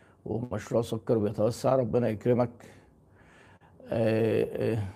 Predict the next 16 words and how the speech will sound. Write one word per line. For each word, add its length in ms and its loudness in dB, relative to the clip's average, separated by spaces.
أهم 240 2
أساسيات 460 0
النجاح 320 2
في 60 -4
التسويق. 580 0
لا، 120 4
ما 100 0
هو 80 2
في 120 4
عشر 220 4
دقايق. 600 2
آه، 500 -4
يعني 320 8
لو 140 10
عايز 420 8
تاخد، 360 4